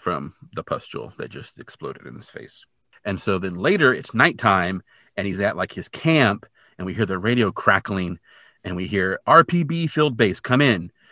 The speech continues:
And he repeats it, but all he gets is static. And he's like, "I'm Doctor Robert Torrance with the Biodiversity Project,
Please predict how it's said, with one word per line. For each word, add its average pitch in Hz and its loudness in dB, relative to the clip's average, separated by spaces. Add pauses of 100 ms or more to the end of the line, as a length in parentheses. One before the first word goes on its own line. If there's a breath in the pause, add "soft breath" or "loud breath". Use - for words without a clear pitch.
(260 soft breath)
And 90 -4
he 85 -6
repeats 117 -6
it, 147 4
but 98 0
all 92 2
he 92 -2
gets - -12
is 90 -8
static. 123 8
And 95 -4
he's 90 -6
like, 92 -2
"I'm 101 -2
Doctor 120 0
Robert 143 2
Torrance 131 2 (240 loud breath)
with 92 -6
the 98 -4
Biodiversity 123 4
Project, 92 0